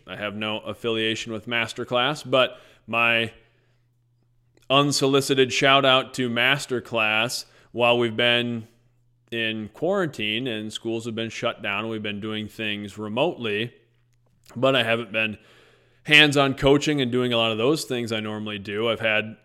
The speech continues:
more time. So I, amongst other things, signed up for master class,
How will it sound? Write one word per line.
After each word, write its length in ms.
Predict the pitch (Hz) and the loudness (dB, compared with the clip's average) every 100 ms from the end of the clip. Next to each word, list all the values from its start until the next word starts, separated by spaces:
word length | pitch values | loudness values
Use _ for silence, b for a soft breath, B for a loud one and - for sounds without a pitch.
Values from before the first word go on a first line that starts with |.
| _ - | _ -14
more 220 | 101 107 | -10 -10
time. 560 | - 190 170 113 147 143 _ _ _ _ _ _ _ _ _ - | -4 -2 0 0 -4 -10 _ _ _ _ _ _ _ _ _ -8
So 540 | - 156 139 135 131 - | 0 2 4 4 2 0
I, 540 | 117 117 113 110 107 - b b b b | 0 2 2 0 -2 -6 b b b b
amongst 360 | 117 127 123 - | -4 -2 0 2
other 200 | 165 185 | 4 4
things, 340 | - 139 131 | 4 2 0
signed 260 | - 123 120 | 0 0 2
up 160 | 120 - | 0 -2
for 120 | 113 | -2
master 420 | 120 139 139 123 | 2 2 2 -6
class, 600 | - 120 101 95 113 - | -4 -4 -2 -2 -4 -6